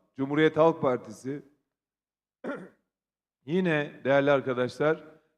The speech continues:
gerçek yüzünü göstermiş, karanlık yüzünü ortaya çıkarmış, riya dolu maskesini indirmiştir. Bugün milletin tercihiyle alay edenler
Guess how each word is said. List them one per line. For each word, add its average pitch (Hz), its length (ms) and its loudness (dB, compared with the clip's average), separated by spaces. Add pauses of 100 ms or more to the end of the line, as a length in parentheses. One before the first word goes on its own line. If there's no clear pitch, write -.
gerçek 143 480 0
yüzünü 123 320 -8
göstermiş, 120 800 -6 (460)
karanlık 175 680 2
yüzünü 156 360 -4
ortaya 139 440 2
çıkarmış, 127 760 -4 (440)
riya 170 520 4
dolu 131 280 0
maskesini 139 800 -2
indirmiştir. 120 840 -8 (440)
Bugün 175 480 2 (340)
milletin 180 520 0
tercihiyle 175 640 4
alay 156 320 6
edenler 139 680 0